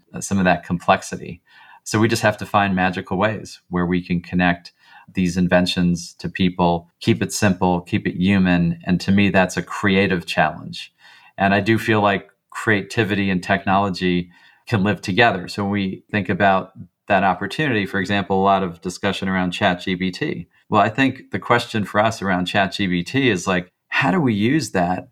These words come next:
in the most creative ways? Because the technology is possible. You know, how do we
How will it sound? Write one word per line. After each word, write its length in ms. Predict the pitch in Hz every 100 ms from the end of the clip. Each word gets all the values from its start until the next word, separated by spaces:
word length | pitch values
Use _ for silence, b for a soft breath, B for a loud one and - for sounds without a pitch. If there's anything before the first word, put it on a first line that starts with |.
| -
in 100 | 107
the 80 | 104
most 280 | 104 95
creative 600 | - - 110 117 139 92 82
ways? 440 | 87 - 85 -
Because 380 | - 95 107 95
the 100 | 110
technology 720 | - 117 113 120 104 90 90
is 100 | 85
possible. 720 | - 98 87 - 85 82 82
You 80 | 101
know, 180 | 92 95
how 300 | - - 110
do 120 | 113
we 420 | 107 104 101 90